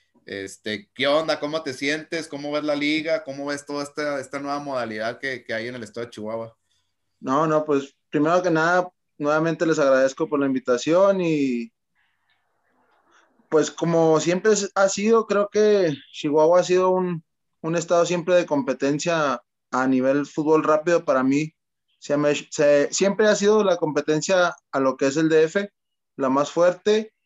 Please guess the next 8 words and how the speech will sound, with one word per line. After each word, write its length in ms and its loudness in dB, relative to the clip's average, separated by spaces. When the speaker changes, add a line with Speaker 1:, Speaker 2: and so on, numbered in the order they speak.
Speaker 2:
y 120 0
esta 220 0
liga 840 0
ahora 420 2
con 340 -2
tantas 300 -4
contrataciones 640 -2
nuevas, 640 0